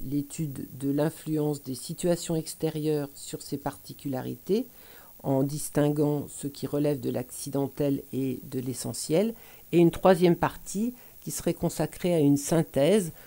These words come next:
aussi fine que, euh, possible pour, euh,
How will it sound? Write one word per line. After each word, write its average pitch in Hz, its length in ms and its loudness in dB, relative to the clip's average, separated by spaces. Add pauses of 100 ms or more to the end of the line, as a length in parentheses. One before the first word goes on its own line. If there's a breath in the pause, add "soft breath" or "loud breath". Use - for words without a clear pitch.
(160 loud breath)
aussi 175 340 4
fine 180 380 10
que, - 200 2
euh, 120 460 6
possible 190 720 2 (480 loud breath)
pour, 180 420 6
euh, 135 420 2